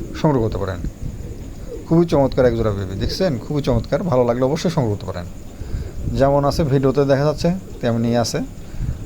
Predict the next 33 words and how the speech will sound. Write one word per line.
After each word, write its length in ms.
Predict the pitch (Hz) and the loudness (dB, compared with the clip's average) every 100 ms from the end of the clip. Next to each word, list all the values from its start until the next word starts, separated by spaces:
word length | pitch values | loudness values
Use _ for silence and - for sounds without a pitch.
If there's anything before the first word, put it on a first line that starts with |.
| - | 0
বাস্তবে 340 | 139 - 151 | 0 4 4
আরও, 140 | 143 147 151 | 6 6 4
আরও 140 | 139 143 | 2 2
একটু 160 | 143 | 0
সুন্দর 300 | - 120 104 | -2 -2 0
আছে। 240 | 95 - 90 - - - - - - | 0 -2 -6 -6 -8 -8 -10 -8 0
ভালো 220 | 123 131 | 2 4
লাগলে 200 | 131 139 | 4 4
অবশ্যই 300 | 135 143 180 | 2 0 0
সংগ্রহ 240 | 151 117 | 2 2
করতে 140 | 104 - | 2 0
পারেন। 220 | 92 90 87 - - - - - - - - | -4 -6 -8 -8 -6 -6 -6 -10 -12 -12 -4
এটাও 180 | 120 135 | 2 4
দামটা 360 | 131 131 123 135 | 4 2 4 2
আলোচনার 320 | 120 135 127 | 2 2 0
সাপেক্ষে 320 | 139 139 147 | 2 2 4
রাখা 160 | 143 139 | 4 4
হয়েছে। 200 | 147 147 | 0 0
প্রিয় 160 | 160 | 0
দর্শক, 200 | 143 190 | 0 2
আলোচনার 320 | 170 120 123 | 2 2 2
মাধ্যমে 280 | 120 113 135 | 0 2 0
কম 180 | 143 127 | 0 -2
বেশ 140 | 117 | -2
করে 160 | - 117 | -2 -2
ইনশাল্লাহ 340 | 107 143 147 | 0 0 2
নিতে 140 | 160 135 | 2 2
পারবেন। 280 | 101 90 85 - - - - - - - - - - - - - - - - - - - - - - 135 - - - - | 0 -2 -6 -8 -8 -10 -10 -10 -10 -10 -8 -4 -4 -4 -8 -12 -12 -12 -10 -12 -12 -12 -12 -12 -12 -14 -12 -12 -10 0
প্রিয় 140 | 160 139 | 2 6
দর্শক, 440 | 131 123 175 - | 4 4 0 0
এখানে 460 | 175 147 135 131 123 | 2 2 4 6 4
এক 120 | 113 | 6
জোড়া 320 | 120 113 | 6 6